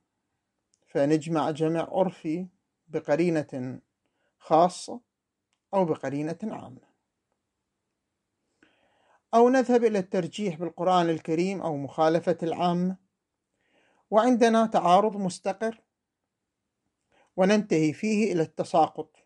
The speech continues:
وتقدمت الوجوه والأدلة التي ننتهي من خلالها إلى كون التعارض مستقر أو غير مستقر، وكون يمكن الترجيح بالقرآن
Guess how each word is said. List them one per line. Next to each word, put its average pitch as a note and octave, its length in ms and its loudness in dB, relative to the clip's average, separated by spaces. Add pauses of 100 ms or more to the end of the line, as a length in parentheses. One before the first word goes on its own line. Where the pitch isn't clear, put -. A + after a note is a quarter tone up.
(300)
وتقدمت F3+ 920 -2 (1800)
الوجوه F#3+ 840 2
والأدلة F#3 680 0
التي G3+ 380 -4
ننتهي F#3 560 -2
من D#3 180 -6
خلالها E3 840 0
إلى C3+ 460 -2 (1500)
كون F3 220 4
التعارض G#3 720 2
مستقر A3 680 -6
أو B2+ 280 -10
غير F#3 220 4
مستقر، G3+ 760 -6 (360)
وكون C#3+ 420 -2
يمكن G#3 380 0
الترجيح G3+ 840 -2
بالقرآن G3 640 -4